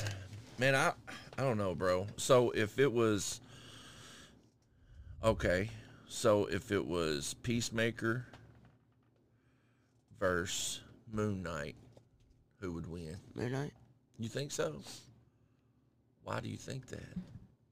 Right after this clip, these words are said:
Speaker 2: I feel like he would be faster. And Peacemaker, he's just really good with guns.
Speaker 1: Yeah,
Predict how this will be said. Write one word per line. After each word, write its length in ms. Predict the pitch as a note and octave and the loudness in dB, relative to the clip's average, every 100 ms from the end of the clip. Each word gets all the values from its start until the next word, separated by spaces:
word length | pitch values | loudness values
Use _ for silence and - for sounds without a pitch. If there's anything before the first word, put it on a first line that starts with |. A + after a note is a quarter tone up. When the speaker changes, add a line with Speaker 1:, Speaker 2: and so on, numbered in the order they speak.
| _ _ - | _ _ -14
Speaker 2:
I 40 | - | -4
feel 100 | F3+ | 0
like 140 | F3 | 2
he 80 | F#3 | 2
would 100 | E3+ | 0
be 80 | F3 | -2
faster. 840 | - C#3 C3+ D3 - B2+ C#3+ F3 - - _ _ - | 0 4 4 4 0 0 -2 -6 -14 -20 _ _ -8
And 160 | D3+ D3 | -4 -2
Peacemaker, 400 | F#3 G3+ G#3 C#3+ | 2 2 2 0
he's 180 | D#3+ G#3 | 0 0
just 120 | F3+ | 2
really 160 | F3 E3 | 2 2
good 120 | D3+ | -2
with 100 | C3+ | -2
guns. 480 | C#3 C3+ C#3 - - - _ - | -2 -2 -4 -8 -14 -18 _ -8
Speaker 1:
Yeah, 200 | D3 | -6